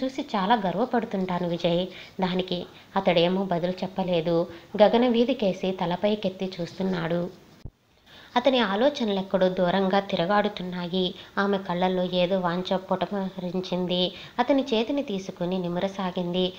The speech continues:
"విజయ్, పరీక్షలైపోవటంతోనే నన్ను పెళ్లి చేసుకుంటావు గదూ?"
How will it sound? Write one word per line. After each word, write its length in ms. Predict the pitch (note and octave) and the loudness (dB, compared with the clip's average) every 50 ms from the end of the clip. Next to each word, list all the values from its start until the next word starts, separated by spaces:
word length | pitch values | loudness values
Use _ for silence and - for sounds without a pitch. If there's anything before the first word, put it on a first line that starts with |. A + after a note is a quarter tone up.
| - - - - | -14 -20 -12 -8
"విజయ్, 380 | F#3+ F#3 F#3 F#3+ F3 F3 F3+ F#3 - - - - - - | -6 -2 0 2 2 2 0 -2 -8 -14 -20 -20 -2 0
పరీక్షలైపోవటంతోనే 1120 | G3 F#3 F#3 F#3 - A#3 G#3+ G3 F#3 F#3+ G3 F#3 F3+ F3+ F3+ F3 E3+ E3 - F3+ F3 F#3 | 2 2 2 0 0 0 0 0 0 0 0 -2 0 0 -2 -4 -4 -2 -2 -2 0 0
నన్ను 260 | F#3+ F#3 F3 F3 F3+ | 0 0 -2 -2 -4
పెళ్లి 280 | F3+ - F3+ E3+ F3+ F#3 - | -2 -2 -2 -2 -2 -2 -2
చేసుకుంటావు 580 | A3+ G#3+ G#3+ - - F#3 F3+ F3+ F3+ F3 F3 E3+ F3+ | -4 -4 -4 -6 -6 -4 -4 -2 -2 -4 -2 -2 -2
గదూ?" 260 | E3+ E3 E3 E3+ G3 | 0 2 0 0 0